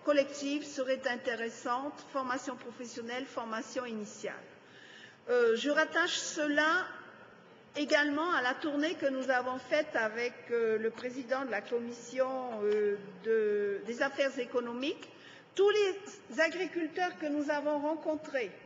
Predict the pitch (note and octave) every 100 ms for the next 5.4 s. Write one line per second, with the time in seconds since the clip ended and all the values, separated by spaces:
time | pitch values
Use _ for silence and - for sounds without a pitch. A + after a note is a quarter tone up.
0 | - - G#3 A3+ - G#4 G4+ E4 B3+ D#4
1 | D#4+ D4+ C#4+ C#4+ D4+ C#4+ C#4 - C4 C#4
2 | F4 - - - B3 C#4 D4+ D4+ G#4+ A#4
3 | A#4 - E4 D#4 D4 D#4 C4 C4+ C#4 C#4
4 | C4+ D4 D4 A3 - - D4+ C#4+ C4+ B3
5 | B3 - A3